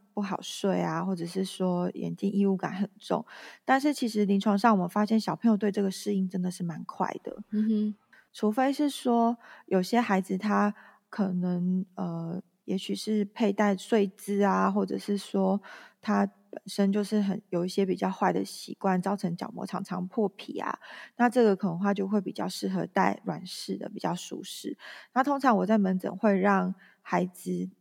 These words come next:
Speaker 1: 呃，还有他们家长自己选择，他们两个都有试戴的机会。嗯，他们选择的各半都有欸，其实小朋友对那个，呃，异物感的容忍度比我们大人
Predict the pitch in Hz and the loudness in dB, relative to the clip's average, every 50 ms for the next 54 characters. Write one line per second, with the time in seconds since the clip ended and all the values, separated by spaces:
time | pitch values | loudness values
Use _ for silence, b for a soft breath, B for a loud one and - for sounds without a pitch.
0 | _ _ _ _ - 180 175 175 175 190 190 190 - 208 190 185 180 - 190 196 | _ _ _ _ -6 -6 -4 -4 -2 0 0 0 0 0 0 0 0 0 0 0
1 | 185 180 185 185 - 190 185 180 - - - - 190 - - - 214 202 196 185 | 0 -2 -4 -6 -4 -4 -4 -4 -6 -8 -10 -10 -8 -8 -6 -2 0 0 2 2
2 | 185 185 170 180 196 - 202 196 190 190 185 165 165 - 208 - - - 208 208 | 0 0 -2 -4 -8 -4 -2 0 0 0 0 0 -2 -4 -6 -6 -4 -2 2 2
3 | 208 196 185 185 180 - - 185 185 - - - 202 - - 214 B B B B | 4 4 2 2 -2 -4 -4 -6 -6 -4 -2 -2 -2 -2 -2 -6 B B B B
4 | B B B B B - - - 202 196 196 190 190 190 190 196 - _ _ - | B B B B B -20 -4 0 2 2 4 2 2 0 -2 -4 -8 _ _ -20
5 | _ _ _ - 302 302 320 262 202 196 - - 185 170 170 - - 180 180 175 | _ _ _ -2 0 2 2 2 0 0 -2 -2 -2 -2 -4 -4 -2 -2 -2 0
6 | 185 180 180 - - - 277 226 196 226 214 190 165 - - - - 196 190 202 | 0 0 -2 -2 0 2 2 4 4 4 2 2 2 -2 -4 -2 0 2 2 2
7 | 202 180 160 - - - 196 - 190 180 185 202 202 202 202 202 B B B B | 2 2 0 -2 -4 -6 -6 -4 -4 -4 0 2 2 2 2 2 B B B B
8 | B B B _ _ - - 208 185 185 247 247 208 190 - 214 208 208 208 190 | B B B _ _ 0 2 2 4 4 4 4 4 4 4 4 4 4 4 2
9 | 180 175 175 175 175 - - - _ _ _ _ - - 185 - - - 254 262 | 2 0 0 0 -2 -4 -6 -10 _ _ _ _ -8 -6 -6 -6 -2 2 2 4
10 | 233 220 208 - - - - - - - - - - - 180 175 196 208 190 170 | 4 4 2 0 -4 -6 -6 -6 -6 -6 -6 -8 -2 0 0 2 4 2 2 2
11 | - 202 190 180 185 180 170 156 165 170 196 196 185 180 - - - - - 196 | 0 -2 -2 0 0 -2 -2 -4 -2 0 0 2 2 0 -2 -4 -6 -8 -10 -10
12 | - | -12